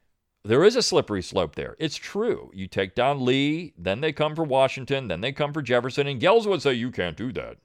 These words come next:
in his voice. "Well, you can't do that.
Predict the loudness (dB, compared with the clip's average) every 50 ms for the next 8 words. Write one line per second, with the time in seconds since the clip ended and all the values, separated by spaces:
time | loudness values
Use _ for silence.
0 | _ _ _ _ _ -8 -6 -4 -4 -4 -2 -2 -2 -2 -2 -6 -10 -20 _ _
1 | _ _ _ -6 -6 -6 -6 -10 -16 -16 -16 -12 -12 -12 -12 -8 -6 -4 -4 -4
2 | -4 -6 -10 -8 -6 -4 -4 -4 -6 -10 -14 -16 -18 -20